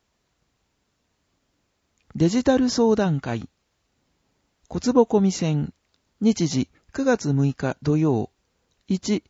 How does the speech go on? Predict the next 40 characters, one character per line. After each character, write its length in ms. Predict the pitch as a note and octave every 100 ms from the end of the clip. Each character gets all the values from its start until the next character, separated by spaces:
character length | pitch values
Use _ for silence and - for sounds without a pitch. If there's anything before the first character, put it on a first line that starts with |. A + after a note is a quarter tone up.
| _ _ -
十 200 | B3 B3
三 220 | G3 D#3
時 120 | C#3
三 220 | F3+ G3
十 120 | G3
分 320 | F#3+ D#3 C#3 B2+
か 120 | B2
ら 160 | A#2+ -
十 200 | A#3+ A#3
四 100 | D#3
時 140 | A#2+
三 240 | - D#3+ D3+
十 160 | C#3+
分。 420 | - - A#2 A2 - _ _ _ _ _ _ _ -
二、 240 | F#3 - _ _ _ _ -
十 200 | C4 A#3+
四 120 | D#3
時 120 | C3+
三 240 | - F#3
十 140 | G3 G3
分 300 | - C#3 B2+
か 120 | B2
ら 220 | A#2 A2+ -
十 220 | G#3+ A#3+
五 120 | A#3
時 120 | D#3+
三 240 | A#2+ D#3+ E3+
十 140 | D#3+
分。 480 | - - A#2+ A2+ A#2+ - _ _ _ _ _ _ -
定 240 | G#3 G#3
員、 360 | F#3 F3 E3 - _ _ -
各 400 | B3 A3+ C#3 -
先 260 | - G#3
着 280 | G#3 G3 F3+
十 240 | E3+ A3 C#3
人。 340 | B2 A2 A#2+ _ _ _ _ _ _ _ _ -
申 200 | G#3+ A3+
し 80 | -
込 180 | G#3
み、 180 | F#3+ F3+